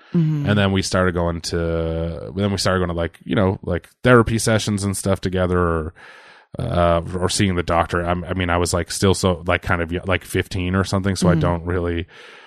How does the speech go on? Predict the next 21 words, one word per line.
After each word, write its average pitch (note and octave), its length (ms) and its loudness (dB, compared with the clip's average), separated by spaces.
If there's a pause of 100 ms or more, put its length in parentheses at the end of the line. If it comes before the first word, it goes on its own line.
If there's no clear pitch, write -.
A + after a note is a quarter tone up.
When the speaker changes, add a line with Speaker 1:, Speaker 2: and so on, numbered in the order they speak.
(200)
Speaker 2:
know E2 260 4
what E2+ 140 6
it F2 80 4
was E2+ 180 0
even E2+ 120 -2
called. F#2 240 4
And F#2+ 40 4
I F#2 40 4
t-, - 140 -4
and G2+ 80 -2
I F2+ 180 2
think A2+ 180 0
I B2 40 4
was G2+ 120 4
on F#2+ 140 0
antidepressants E2+ 800 -6
for, F2 140 -2
like, E2 160 -2
a - 20 -4
little E2+ 280 0
while, D#2+ 540 -4